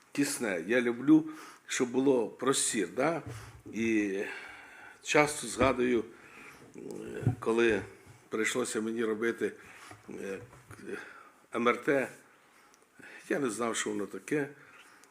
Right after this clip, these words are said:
це М Р Т, і мене направили на Київ, і як хто проходить, знаєте, така, знаєте, і туди воно. О, я виїхав оттуда,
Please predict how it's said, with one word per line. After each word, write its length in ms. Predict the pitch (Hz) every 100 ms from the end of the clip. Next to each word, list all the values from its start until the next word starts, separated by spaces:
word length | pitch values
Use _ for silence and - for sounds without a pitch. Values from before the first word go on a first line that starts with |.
| _
це 220 | - 117
М 140 | 110 113
Р 80 | 104
Т, 380 | 120 117 110 95
і 280 | 110 104 98 - - 113
мене 300 | 123 117 107 -
направили 420 | 113 113 110 104
на 120 | 107
Київ, 460 | 107 143 131 117 104 - - - - - _ -
і 100 | 110
як 160 | 101 101
хто 220 | - 117
проходить, 460 | 98 110 - 104 98
знаєте, 320 | 104 92 -
така, 380 | 95 - 101 98 - _ _ _ _ _ - - -
знаєте, 300 | 131 151 113
і 60 | 110
туди 320 | - 110 123
воно. 340 | 123 113 110 107 - - - - - - - - - - - - - - - - - _ - - -
О, 180 | 98 - - - - - - - - - -
я 80 |
виїхав 560 | 131 131 131 127 - 110
оттуда, 460 | 113 - 127 123